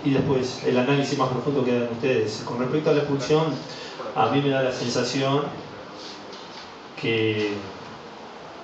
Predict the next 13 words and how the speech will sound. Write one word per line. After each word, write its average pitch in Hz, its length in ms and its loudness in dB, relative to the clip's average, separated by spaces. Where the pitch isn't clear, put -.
que 117 880 2
me, 123 460 2
me 131 100 0
están 147 220 2
siguiendo 139 380 2
bastante 147 560 0
y 131 120 2
debo 143 280 8
decir 151 320 4
que 151 80 4
ya 135 200 0
tengo 131 220 0
novia. 127 360 2